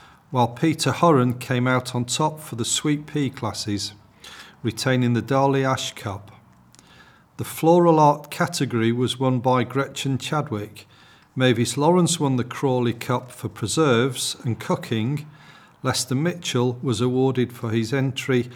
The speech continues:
for the children's exhi-, exhibit. And a win for theatre groups. A charity which runs theatre groups in Hemel Hempstead has been awarded for its efforts to be inclusive. Hearts Inclusive Theatre,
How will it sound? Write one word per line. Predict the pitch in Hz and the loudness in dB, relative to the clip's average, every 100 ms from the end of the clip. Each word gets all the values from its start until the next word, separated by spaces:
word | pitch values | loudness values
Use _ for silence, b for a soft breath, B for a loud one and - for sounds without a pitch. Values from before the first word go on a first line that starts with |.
| B B B | B B B
for | - 127 | -10 -6
the | 117 | -4
children's | 113 143 143 120 123 117 120 | -2 0 0 2 0 0 -2
exhi-, | 113 - 110 - - | -6 -6 -6 -8 -4
exhibit. | 127 117 123 107 107 - - - - _ _ _ _ _ _ _ _ - B B B B B B B | -2 0 0 0 -4 -8 -20 -20 -20 _ _ _ _ _ _ _ _ -20 B B B B B B B
And | 123 | 0
a | |
win | 127 175 190 | 6 6 6
for | - 170 | 6 2
theatre | 170 208 208 - | 4 4 4 2
groups. | 123 123 110 107 - - B B B B | 0 4 2 0 -6 -6 B B B B
A | - | -4
charity | - 196 208 165 - 143 | 4 6 6 4 2 0
which | 143 147 - | 2 0 2
runs | 147 139 - | 2 2 0
theatre | 180 185 - 120 | 2 2 0 0
groups | 123 131 - | 2 2 0
in | 131 | -2
Hemel | 123 131 123 | 0 0 2
Hempstead | 156 175 - - 127 120 B B - | 0 0 -2 0 0 -2 B B -6
has | 123 | -4
been | 147 123 | 0 2
awarded | 123 165 170 160 156 | 2 4 4 2 -2
for | 151 | -4
its | 147 175 | -2 0
efforts | 170 - 123 - | -2 -2 -6 -6
to | - 120 | -6 -2
be | 127 | 0
inclusive. | 127 127 160 139 - 104 95 - - _ _ _ B B B | 0 -2 -2 0 0 -4 -6 -16 -20 _ _ _ B B B
Hearts | - 135 135 - 131 | -4 0 0 0 0
Inclusive | 120 - 196 - 139 127 | -2 2 2 4 0 -2
Theatre, | - 123 117 - 165 - | 0 2 2 2 0 0